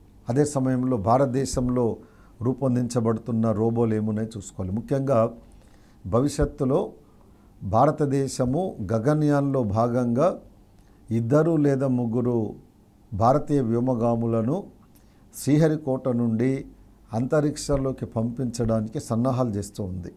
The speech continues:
కాబట్టి వాళ్ళు అంతరిక్ష యాత్ర చేసే సందర్భంలో వాళ్ళకు సహాయం చేయడానికి కొరకని ఇస్రో వ్యోమమిత్ర అనే ఒక రోబోను తయారు చేసింది.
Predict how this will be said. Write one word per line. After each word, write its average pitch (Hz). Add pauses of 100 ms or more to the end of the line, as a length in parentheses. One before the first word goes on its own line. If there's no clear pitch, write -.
(1040)
కాబట్టి 147
వాళ్ళు 131
అంతరిక్ష 175
యాత్ర 151 (200)
చేసే 131
సందర్భంలో 120 (1040)
వాళ్ళకు 113
సహాయం 147
చేయడానికి 131
కొరకని 117 (1000)
ఇస్రో 123 (460)
వ్యోమమిత్ర 127 (100)
అనే 120
ఒక 123
రోబోను 131
తయారు 104
చేసింది. -